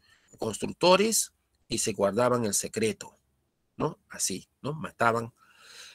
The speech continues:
Y entonces, Lord Carnarvon y, eh, Howard Carter van a encontrar la famosa tumba de Tutankamón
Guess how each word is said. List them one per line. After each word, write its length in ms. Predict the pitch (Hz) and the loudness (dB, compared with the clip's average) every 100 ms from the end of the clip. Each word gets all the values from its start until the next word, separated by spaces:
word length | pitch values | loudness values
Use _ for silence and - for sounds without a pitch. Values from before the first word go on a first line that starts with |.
| _ _ | _ _
Y 100 | 165 | 0
entonces, 680 | 190 190 180 175 180 175 - - _ - - _ | 2 6 6 6 4 2 -2 -8 _ -20 -20 _
Lord 260 | 139 185 - | 4 4 8
Carnarvon 680 | 160 120 120 110 117 131 - _ | 8 8 6 6 4 0 -8 _
y, 340 | 143 139 147 - _ _ | -2 0 -2 -6 _ _
eh, 540 | 123 107 107 107 104 - - | 0 0 0 -2 -4 -8 2
Howard 340 | 160 135 113 | 4 6 4
Carter 500 | - 120 - 151 214 - _ _ _ _ - - _ | 4 2 4 0 0 -6 _ _ _ _ -20 -20 _
van 240 | 117 120 | 4 6
a 40 | 120 | 4
encontrar 680 | 120 113 101 123 120 117 - _ | 2 0 2 6 6 4 -4 _
la 180 | 107 101 | -2 -2
famosa 500 | 104 107 135 - 110 | -2 0 0 0 -4
tumba 380 | - 127 113 104 | -2 2 4 2
de 80 | |
Tutankamón 880 | 90 101 95 101 127 143 131 143 160 | -2 -6 -6 -2 0 2 0 -2 -8